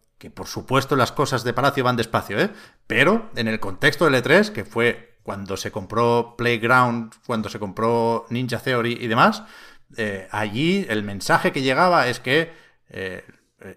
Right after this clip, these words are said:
este estudio de nueva creación de Initiative iba a liderar, eh, el nuevo proyecto, el proyecto renovado de los first party en Microsoft. Y tres años después nos estamos enterando de, de, de que se viene a ayudar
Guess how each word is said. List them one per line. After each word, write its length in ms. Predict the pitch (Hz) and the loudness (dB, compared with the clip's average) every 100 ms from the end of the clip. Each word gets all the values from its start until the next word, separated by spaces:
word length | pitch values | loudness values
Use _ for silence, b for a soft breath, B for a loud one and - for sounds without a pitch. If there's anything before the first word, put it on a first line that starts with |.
| - | -14
este 240 | 104 - | -12 -8
estudio 380 | 139 - 160 151 | -6 -2 2 4
de 40 | |
nueva 220 | 143 147 123 | 4 2 2
creación 460 | 120 110 160 196 | 0 0 2 2
de 100 | 127 | 2
Initiative 580 | 113 151 - 165 185 180 | -2 -2 -2 -2 -2 -2
iba 320 | 127 143 147 113 | -2 0 2 2
a 120 | 110 | 0
liderar, 760 | 107 98 104 143 160 - _ _ _ - | -2 -4 2 2 2 -4 _ _ _ -14
eh, 440 | 98 92 90 90 | -10 -10 -10 -14
el 320 | 90 92 92 - _ - | -16 -16 -16 -20 _ -8
nuevo 420 | 110 147 156 156 | -2 0 2 2
proyecto, 680 | 135 131 151 - 170 185 185 | 2 2 0 0 0 0 -4
el 80 | 95 | -10
proyecto 340 | 117 123 160 | -6 -2 0
renovado 640 | 143 135 120 165 180 180 - | 2 2 4 6 4 0 -10
de 140 | 117 | -6
los 180 | 113 107 | -4 -4
first 240 | - 127 - | -2 -4 0
party 280 | 139 139 131 | -2 0 -4
en 120 | 101 | -2
Microsoft. 420 | 113 - - - - b b b b b - | -4 -6 -12 -12 -18 b b b b b -16
Y 120 | 110 | -14
tres 200 | 104 110 | -10 -6
años 200 | 131 123 | -2 0
después 480 | 113 - 147 196 202 - _ | 0 2 6 6 4 -16 _
nos 260 | - 110 101 | -16 -12 -10
estamos 240 | 92 117 | -6 -4
enterando 480 | 127 117 120 147 131 | -2 -2 -2 -2 -4
de, 160 | 95 98 | -6 -8
de, 260 | 98 98 - | -10 -14 -14
de 200 | 95 95 | -14 -12
que 280 | 98 92 _ b b b b - | -14 -16 _ b b b b -12
se 160 | - | -8
viene 220 | 101 123 139 | 0 2 4
a 40 | |
ayudar 580 | 120 110 120 101 - | 4 4 4 2 -10